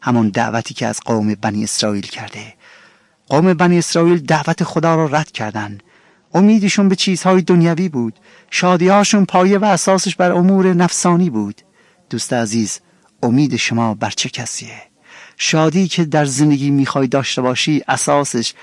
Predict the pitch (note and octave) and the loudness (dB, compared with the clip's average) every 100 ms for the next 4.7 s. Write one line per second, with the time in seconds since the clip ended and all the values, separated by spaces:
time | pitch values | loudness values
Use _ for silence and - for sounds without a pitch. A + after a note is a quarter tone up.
0 | - - E3+ - E3 - E3+ - C#3+ - | -14 -2 -2 0 -2 -2 -4 -2 -4 -2
1 | F#3+ A#2+ - _ _ _ _ _ - B2 | -4 -4 -10 _ _ _ _ _ -4 0
2 | B2 A#2+ B2 - A#2+ D3+ D3+ B2+ C#3+ C3+ | 0 0 -2 0 2 4 2 2 4 4
3 | D3+ D3 C#3+ C#3+ C#3+ C#3 - D3 - C#3+ | 4 2 0 0 0 -2 -2 0 2 0
4 | C3 C#3+ C#3+ D3 C#3+ D3+ D3+ | 0 0 0 0 -4 -6 -10